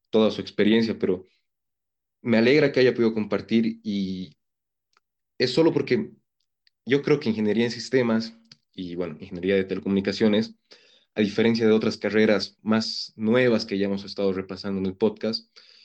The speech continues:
son carreras un poco más establecidas, que tal vez no necesiten tanta explicación, pero siempre queda la, la duda tal vez en los padres, en los mismos estudiantes, eh, de pensar,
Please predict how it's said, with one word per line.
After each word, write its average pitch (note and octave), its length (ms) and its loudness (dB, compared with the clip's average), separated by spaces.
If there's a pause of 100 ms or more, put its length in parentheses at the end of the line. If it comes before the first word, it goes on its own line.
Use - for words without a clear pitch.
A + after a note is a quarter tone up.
(120)
son D3 220 0
carreras D3+ 360 4
un C3+ 120 -4
poco C3 240 -2
más A2 640 0
establecidas, G2 800 -2
que - 80 -14
tal F#2 140 -6
vez F#2+ 140 -4
no G#2+ 120 -2
necesiten G2 540 -6
tanta G2 580 -6 (500)
explicación, A2+ 1000 0
pero G2 360 0 (500)
siempre - 480 -2
queda C#3 220 2
la, G#2+ 320 0
la G2 160 -2
duda A#2+ 360 0
tal G2+ 120 -4
vez G2 140 -4
en F#2+ 60 -8
los F#2 140 -10
padres, A2+ 720 0
en F2+ 180 -8
los F2 140 -10
mismos G#2+ 300 -2
estudiantes, A2 920 -4 (680)
eh, G2+ 520 0
de A2+ 140 0
pensar, A#2+ 480 0